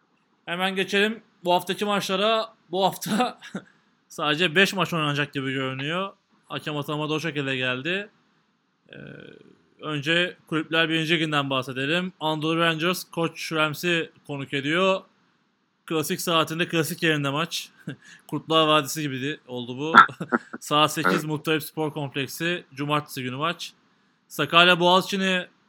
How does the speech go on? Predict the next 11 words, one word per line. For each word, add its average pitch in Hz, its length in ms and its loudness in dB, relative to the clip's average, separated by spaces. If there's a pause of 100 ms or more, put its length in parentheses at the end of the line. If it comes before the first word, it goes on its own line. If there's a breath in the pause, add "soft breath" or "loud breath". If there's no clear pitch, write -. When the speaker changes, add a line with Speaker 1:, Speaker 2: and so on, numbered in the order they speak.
(220)
Speaker 1:
konuk 165 300 -6
ediyor. 180 460 2 (180)
Haftanın 165 400 -2
maçı 165 220 -6
diyebiliriz. 170 640 -4
Pazar 156 280 -2
günü 147 100 -2
Speaker 2:
Haftanın 156 280 4
Speaker 1:
saat 202 80 4
Speaker 2:
maçı. 202 120 10
Speaker 1:
üçte. 170 240 -6